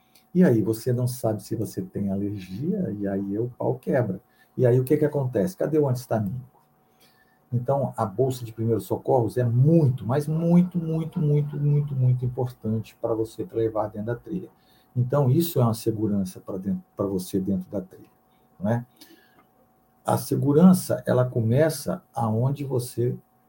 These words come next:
aliás, a segurança começa aonde você faz o planejamento. Eu vou fazer o meu planejamento,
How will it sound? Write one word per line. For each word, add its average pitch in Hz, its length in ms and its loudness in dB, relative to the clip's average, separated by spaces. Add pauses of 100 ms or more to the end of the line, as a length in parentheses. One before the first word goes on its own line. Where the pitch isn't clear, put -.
(920)
aliás, 104 380 -4
a - 20 -20
segurança 110 840 0
começa 123 760 0
aonde 117 500 0
você 113 300 -4
faz 117 260 -4
o 127 60 -6
planejamento. 127 640 -2 (1800)
Eu 110 80 -6
vou 101 80 -4
fazer 101 200 0
o 101 40 2
meu 104 100 0
planejamento, 151 960 2